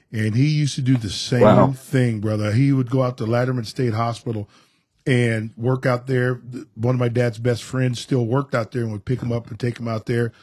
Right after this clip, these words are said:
Speaker 1: And he would get that same little check. And even at the academy, the sheriff's department at the academy, they have these same guys out there doing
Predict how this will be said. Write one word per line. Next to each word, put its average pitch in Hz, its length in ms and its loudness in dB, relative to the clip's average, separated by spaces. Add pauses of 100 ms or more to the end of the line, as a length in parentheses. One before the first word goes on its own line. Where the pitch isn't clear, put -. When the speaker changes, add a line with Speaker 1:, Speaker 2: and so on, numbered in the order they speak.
(260)
Speaker 1:
And 143 80 4
he 156 80 6
would 151 140 0
get 151 140 2
that 147 160 0
same 147 300 -2
little 139 220 0
check. 151 400 -2
And 117 240 -6
even 147 400 -2 (600)
at 127 160 0
the 135 100 4
academy, 123 680 0 (180)
the 110 140 -10
sheriff's 147 400 0
department 123 360 -2
at 110 40 -10
the 113 60 -8
academy, 139 400 0
they 117 100 0
have 120 160 0
these 113 160 -4
same 131 240 0
guys 135 400 0
out 117 180 -2
there 117 240 -2 (460)
doing 131 360 2